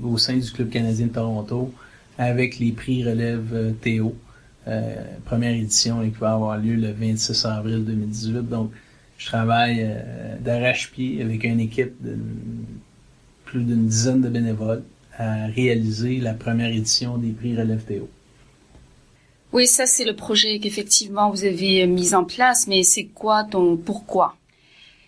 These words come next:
Speaker 2: Qu'est-ce qui vous anime ? Euh, pourquoi vous avez décidé de vous lancer dans ce projet ?
Speaker 1: Alors, comme je l'expliquais un peu, euh, impliqué au sein de la communauté francophone depuis, euh, depuis quatre ans, depuis mon arrivée à Toronto,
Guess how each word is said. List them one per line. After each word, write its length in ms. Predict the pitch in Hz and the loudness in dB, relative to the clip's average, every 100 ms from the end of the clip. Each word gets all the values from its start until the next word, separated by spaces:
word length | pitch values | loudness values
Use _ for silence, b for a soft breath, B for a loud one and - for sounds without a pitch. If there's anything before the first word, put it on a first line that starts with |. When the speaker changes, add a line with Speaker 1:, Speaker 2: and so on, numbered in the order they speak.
| b _ - | b _ -2
Speaker 2:
Qu'est-ce 240 | 233 220 - | 2 4 4
qui 220 | 214 202 | 2 0
vous 200 | 196 185 | 2 4
anime ? 480 | 202 202 208 208 190 | 4 4 4 6 6
Euh, 340 | 175 170 165 165 180 190 - | 6 6 4 0 -6 -6 -4
pourquoi 340 | 185 - 226 | -2 4 2
vous 160 | 214 208 | 2 -2
avez 120 | 180 | 0
décidé 500 | 196 - 190 202 202 | 4 4 2 0 -4
de 80 | 180 | -4
vous 120 | 170 | 2
lancer 600 | 175 175 - 220 214 180 | 4 4 2 0 -10 -2
dans 140 | 165 | 2
ce 120 | 165 - | 2 0
projet ? 380 | - 170 170 - - _ _ _ - | -8 -8 -8 -10 -20 _ _ _ -10
Speaker 1:
Alors, 320 | 123 120 113 - - - | -2 0 -2 -6 -20 -8
comme 140 | 135 131 | 0 2
je 100 | 127 | 2
l'expliquais 680 | 127 131 - - - 135 | 0 -2 -4 -8 -4 0
un 140 | 139 117 | 0 -2
peu, 300 | 139 143 117 | -4 -4 -4
euh, 20 | 107 b b b b - _ _ - _ _ - - _ _ _ 127 | -6 b b b b -20 _ _ -20 _ _ -20 -20 _ _ _ -2
impliqué 420 | 117 - - 143 | -2 -2 2 2
au 180 | 131 117 | 2 0
sein 200 | - 131 | 0 2
de 40 | |
la 80 | 120 | 0
communauté 420 | 120 117 117 120 | 2 2 2 0
francophone 640 | 120 120 117 113 - 131 123 | -2 -2 0 -2 0 0 0
depuis, 500 | 110 - 117 117 107 | -2 -2 0 0 0
euh, 320 | 104 107 107 | -4 -6 -6
depuis 280 | 107 107 - | -6 -8 -2
quatre 260 | 117 110 | -2 -2
ans, 120 | 120 165 | -8 -8
depuis 220 | 117 - | -10 -4
mon 120 | 120 | -2
arrivée 260 | 117 117 120 | 0 0 -2
à 40 | |
Toronto, 520 | 113 110 107 107 160 | -2 -2 -2 -4 -8